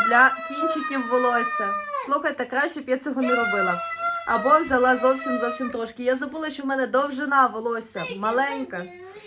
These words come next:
І тепер моє волосся виглядає так, ніби воно жирне. І я не знаю, якщо воно не вбереться і не зникне ось це такий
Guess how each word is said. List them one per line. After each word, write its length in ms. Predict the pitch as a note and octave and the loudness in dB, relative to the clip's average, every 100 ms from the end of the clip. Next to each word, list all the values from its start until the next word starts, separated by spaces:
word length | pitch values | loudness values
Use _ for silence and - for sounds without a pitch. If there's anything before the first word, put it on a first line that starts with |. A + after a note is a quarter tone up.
| - | -12
І 60 | C4 | -8
тепер 280 | - E4 | 2 2
моє 180 | D#4+ D#4 | 2 -2
волосся 380 | C#4 D4 F#4+ F#4 | 0 0 0 0
виглядає 540 | E4 E4+ F#4 A4 A#4 A4 | 0 0 2 2 2 0
так, 260 | A#4+ B4 A#4+ | 0 0 0
ніби 300 | E4 F#4 F#4 | -4 -2 0
воно 280 | F#4 F4+ F#4 | 0 0 0
жирне. 680 | G#3+ B3 F4+ E4+ C4+ G3 G3+ - - - C4 | -2 -2 0 0 -2 -4 -8 -18 -20 -16 -6
І 80 | |
я 160 | B3+ D4+ | 2 2
не 160 | D#4+ D#4+ | 2 0
знаю, 300 | C4+ A#3+ A3 | 2 2 0
якщо 340 | A#3 - D#4 | -4 -4 -4
воно 240 | D4 C#4+ | -4 -4
не 160 | C4+ C4 | -2 -4
вбереться 600 | A3 B3 C4 C#4 C#4 C4 | -2 -2 -2 -4 -4 -8
і 220 | - B3 | -6 -8
не 360 | A#3+ A#3 A3+ G#3+ | -6 -2 -2 -4
зникне 640 | A3 A3+ C4 C#4+ B3 A#3 - | -6 -6 -8 -8 -6 -6 -2
ось 360 | A#3 A#3 - - | -4 -4 -10 -6
це 200 | B3+ A#3+ | -4 -2
такий 380 | B3 A#3+ B3 | -6 -8 -10